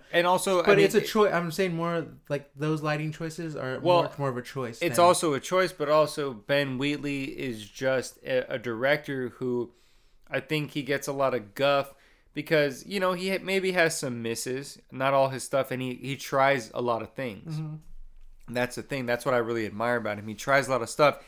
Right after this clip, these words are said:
Speaker 1: and what he also does is he does things that are low budget, and he knows how to stretch that low budget. Like you were just saying,
Speaker 2: Mm-hmm.
Speaker 1: he knows how to make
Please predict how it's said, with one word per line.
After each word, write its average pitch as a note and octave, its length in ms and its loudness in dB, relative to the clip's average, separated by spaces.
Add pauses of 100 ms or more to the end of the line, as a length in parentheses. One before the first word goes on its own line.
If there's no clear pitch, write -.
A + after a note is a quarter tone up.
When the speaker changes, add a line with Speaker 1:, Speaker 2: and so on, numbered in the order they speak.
(180)
Speaker 1:
and D#3+ 260 2
what C#3+ 160 0
he C#3+ 120 0
also C#3 300 2
does D3+ 420 2 (300)
is C3 100 -4
he C3 120 -2
does C3+ 360 0
things B2+ 400 -12
that A#2 180 -2
are A#2+ 180 -2
low B2 260 0
budget, A2+ 580 -4
and A#2 100 -6
he B2 120 -4
knows A#2+ 520 -2
how B2+ 260 0
to A#2 420 -8 (360)
stretch C3+ 580 -2
that B2 280 -2
low A#2 200 0
budget. G#2+ 540 -6 (360)
Like A#2+ 180 -8
you A#2+ 60 -6
were A2+ 60 -4
just - 160 -12
saying, D3+ 280 -2
Speaker 2:
Mm-hmm. B2 80 -18 (180)
Speaker 1:
he C#3 80 -6
knows C#3+ 160 2
how D3 100 0
to B2 60 0
make B2+ 480 -2